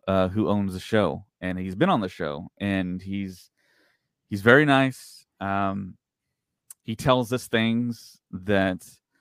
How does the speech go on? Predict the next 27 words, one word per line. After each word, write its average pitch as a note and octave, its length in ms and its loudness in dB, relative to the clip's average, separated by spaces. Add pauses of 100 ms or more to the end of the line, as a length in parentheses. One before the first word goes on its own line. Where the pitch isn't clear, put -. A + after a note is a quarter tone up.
(320)
um, F#2 520 -8 (1300)
that F#2+ 380 -4
are F#2+ 160 -4
confidential, A2 920 0 (380)
and F#2 480 0
I, F#2+ 300 0
I, G2 200 -2 (360)
you A2 140 0
know A2+ 140 2
me, F#2+ 180 -4
I, F#2 220 -6
I F#2 120 -4
love F#2 340 -4
all F#2 100 -2
the F2+ 80 -12
beh-, F2 260 -8
behind F#2 260 -4
the F2+ 60 -8
scenes F2+ 320 -10
stuff, - 540 -6
and, F2+ 380 -8 (600)
um, F#2 480 -6
we G2 140 -8
just G2 160 -8
have G#2 160 2
a G#2+ 60 0
great G2 460 0